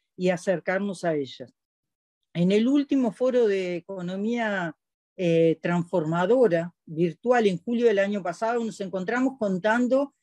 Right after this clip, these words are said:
eh, que teníamos una, un portal de economía solidaria,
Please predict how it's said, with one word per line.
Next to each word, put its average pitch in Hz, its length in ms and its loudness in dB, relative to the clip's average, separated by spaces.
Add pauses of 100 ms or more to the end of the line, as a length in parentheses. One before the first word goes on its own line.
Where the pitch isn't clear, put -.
(360)
eh, 196 520 0
que 202 120 -2
teníamos 247 880 -4
una, 226 760 -2 (580)
un 233 160 4
portal 226 560 2
de 170 80 0
economía 170 680 -2
solidaria, 214 920 2